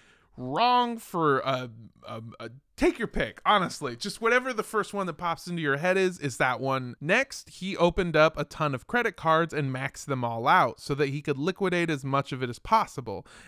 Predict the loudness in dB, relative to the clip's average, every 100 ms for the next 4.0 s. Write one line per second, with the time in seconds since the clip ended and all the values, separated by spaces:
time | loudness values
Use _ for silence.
0 | -8 -6 -2 -2 -2 -4 -6 0 2 2
1 | 0 -4 -4 -2 0 2 0 -4 -8 -18
2 | _ -6 0 4 6 4 2 -2 -4 -2
3 | -2 -2 -4 -6 -10 -6 0 2 0 -4